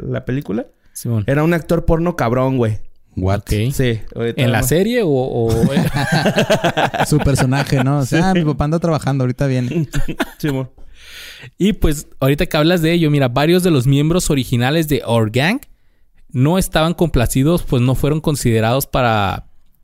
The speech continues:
Speaker 2: que los consultaran o para hacer apariciones especiales en la película, güey. De hecho, George McFarlane, el original Spanky, falleció en junio de mil novecientos noventa y cuatro durante las primeras etapas de la filmación.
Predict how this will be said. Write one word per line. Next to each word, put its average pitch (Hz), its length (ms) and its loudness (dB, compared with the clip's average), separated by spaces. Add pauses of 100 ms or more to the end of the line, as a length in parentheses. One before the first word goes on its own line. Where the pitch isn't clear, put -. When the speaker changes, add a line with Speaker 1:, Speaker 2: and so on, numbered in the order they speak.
(120)
Speaker 2:
que - 80 -6
los 110 160 0
consultaran 143 640 0 (140)
o - 160 -2
para 113 140 0
hacer 113 200 0
apariciones 127 540 -2
especiales 117 640 -2
en 120 80 -2
la 110 100 -4
película, 92 520 -6
güey. - 200 -20 (640)
De 127 200 0
hecho, 160 280 -2 (140)
George 147 340 0
McFarlane, 175 680 0
el 117 200 2
original 113 460 0
Spanky, 143 560 -2
falleció 113 480 -2
en 139 60 -2
junio 180 360 2
de 175 80 4
mil 135 160 0
novecientos 151 420 -2
noventa 143 280 0
y 107 40 -2
cuatro 180 380 0
durante 131 340 0
las 113 140 0
primeras 117 420 0
etapas 123 380 -2
de 127 60 2
la 113 80 0
filmación. 110 540 -6